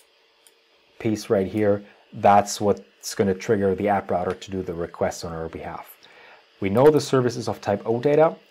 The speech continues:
and it's version two. Okay. Now, to be able to use that data source,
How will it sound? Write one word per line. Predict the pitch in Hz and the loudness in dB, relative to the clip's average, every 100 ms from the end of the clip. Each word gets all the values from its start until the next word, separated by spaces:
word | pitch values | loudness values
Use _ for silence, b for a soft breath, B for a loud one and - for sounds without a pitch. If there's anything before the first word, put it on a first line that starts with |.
| - | -6
and | 101 | -4
it's | 98 | -4
version | 104 104 92 92 - | -2 -4 -2 -6 -12
two. | - 107 - - _ _ _ - | -12 -12 -16 -20 _ _ _ -20
Okay. | 101 - - 101 104 _ b b b b b b _ | -20 -16 -14 -14 -16 _ b b b b b b _
Now, | 98 98 117 98 98 _ _ _ _ _ _ _ _ | -4 0 2 0 -2 _ _ _ _ _ _ _ _
to | - | -8
be | 113 | 2
able | 113 113 | 6 6
to | 110 - | 2 -6
use | 95 90 113 180 - | -8 -2 -2 -2 -2
that | 147 151 | -2 0
data | - 117 131 | 2 2 0
source, | 131 143 165 180 | -2 -2 -2 -4